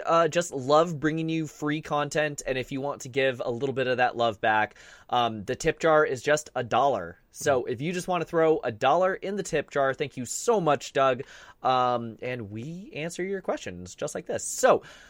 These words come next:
Speaker 1: uh, how many photos, let's start with how many photos you should do from a high school senior shoot. And I will say it depends. So I would say you need to give them enough that you are giving them a good variety, because if you're not giving them a good variety, you can't get a print sale.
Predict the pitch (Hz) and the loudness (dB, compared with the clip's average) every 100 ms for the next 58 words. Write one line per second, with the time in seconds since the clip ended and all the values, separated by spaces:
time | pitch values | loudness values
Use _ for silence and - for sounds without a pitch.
0 | - _ 160 170 165 - - 240 277 247 | -20 _ -2 0 -2 -4 -4 -2 -2 -4
1 | 220 202 196 202 185 - - 170 - 165 | 0 2 2 0 0 -4 0 -2 0 0
2 | 156 147 147 151 143 135 135 123 120 - | 0 -2 -4 -4 0 0 0 -4 -10 -6
3 | 120 113 120 110 110 - 101 113 113 113 | -6 -4 -8 -6 -6 -6 -8 -8 -10 -6
4 | 123 107 _ _ _ _ _ _ - - | -6 -6 _ _ _ _ _ _ -18 -4
5 | 139 131 - 139 - 139 - - 113 - | -2 -2 0 0 0 -4 -6 -18 -8 2
6 | 135 - _ - - - 127 120 101 87 | 2 2 _ -16 -16 -10 -4 -4 -4 -12
7 | 78 - - - - - _ - - 143 | -16 -14 -14 -16 -20 -20 _ -8 -2 2
8 | 131 127 120 117 - _ _ _ _ 123 | 4 4 2 0 -4 _ _ _ _ -2
9 | 131 165 170 160 156 131 - 127 120 110 | 2 4 2 0 -2 -4 -2 0 0 -4
10 | 117 143 143 - 139 127 120 127 120 - | -8 -8 -8 -8 -4 -2 -2 -2 -6 -6
11 | 123 117 117 143 160 135 - _ _ _ | -10 -8 -6 -2 0 0 -4 _ _ _
12 | 127 113 123 117 107 120 117 113 117 113 | -6 -6 -6 -4 -4 -4 -6 -6 -6 -8
13 | 98 117 107 113 98 95 117 143 214 226 | -4 -4 -2 -4 0 2 2 0 -4 -6
14 | 156 139 123 117 117 123 120 117 117 107 | -6 -8 -8 -8 -4 -4 -4 -8 -8 -10
15 | 98 104 90 92 107 139 151 156 156 120 | -6 -6 -6 -6 0 2 2 -2 -6 -10
16 | 110 - 120 107 117 113 - - 156 175 | -12 -14 -16 -10 -6 -6 -8 -12 -12 -10
17 | - - 104 76 58 | -10 -6 -4 -6 -8